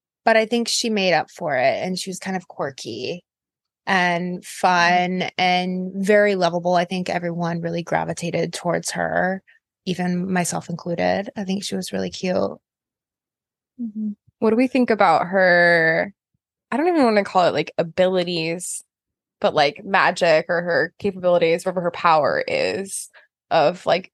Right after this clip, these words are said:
Speaker 3: first of all, she's unable to die, which I was, I was like, "That, that's a cr-, that's such a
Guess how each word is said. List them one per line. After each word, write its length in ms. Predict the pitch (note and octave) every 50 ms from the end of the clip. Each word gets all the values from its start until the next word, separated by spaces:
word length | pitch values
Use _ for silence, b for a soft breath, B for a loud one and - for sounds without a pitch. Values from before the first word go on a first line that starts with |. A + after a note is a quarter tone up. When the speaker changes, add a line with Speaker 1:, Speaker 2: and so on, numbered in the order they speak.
| _ -
Speaker 3:
first 200 | - F#4+ - -
of 20 |
all, 100 | C#3+ -
she's 280 | - - G#3 G3+ F#3+ F#3 - _ -
unable 360 | F#3+ F3+ E3+ - - - -
to 100 | - -
die, 420 | F3 - - - - - G3+ G3+ - _ _ _ _ _ _ _ _ _ _ _ _ _ _ _ _ _ _ _ _ _ _ _ _ _ _
which 220 | - G#3 A3 - -
I 140 | - G3
was, 300 | F#3+ F3+ F3 - - - - _ _ _ b b b b b b b _ _ _ _ -
I 400 | A3 G#3+ G#3 G3+ G#3 G3 F#3 - - -
was 220 | - G#3 G3+ -
like, 240 | G#3 G3 F#3 F#3 -
"That, 340 | - G#3+ A3 G#3+ G#3+ - - _ _ _ _ _ _ _ _ _
that's 240 | - A3+ A3 - -
a 60 | G#3
cr-, 400 | - - - - - - - - -
that's 200 | A3 A3 G3+ -
such 240 | - A#3 G#3 - -
a 80 | G#3